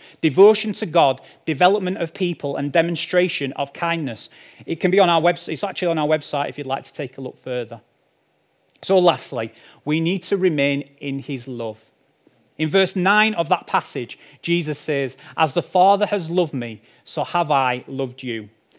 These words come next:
Now remain in my love." God loves you so much.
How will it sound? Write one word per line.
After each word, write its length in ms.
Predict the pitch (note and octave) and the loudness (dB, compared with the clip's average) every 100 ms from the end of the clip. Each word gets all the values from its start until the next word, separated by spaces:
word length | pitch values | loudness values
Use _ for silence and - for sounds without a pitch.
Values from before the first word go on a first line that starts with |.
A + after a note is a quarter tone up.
| - | -10
Now 320 | C#3+ E3 F#3 | -2 0 0
remain 600 | F#3 F3+ D#3+ D3 B2+ A2+ - _ _ | 0 0 0 -2 -2 -6 -14 _ _
in 180 | - C3 | -8 -6
my 200 | C3 B2+ | -4 -4
love." 400 | A#2+ A#2+ A2 - _ _ _ _ _ _ _ _ _ _ - _ | -4 -6 -8 -16 _ _ _ _ _ _ _ _ _ _ -20 _
God 200 | G#3 A3 | 2 2
loves 320 | G#3 G#3 F#3+ | 4 4 4
you 160 | D3 B2+ | -4 -6
so 460 | - - - D3+ C3+ | -6 -6 -4 -2 -2
much. 460 | A#2+ G#2+ - - | -6 -10 -18 -20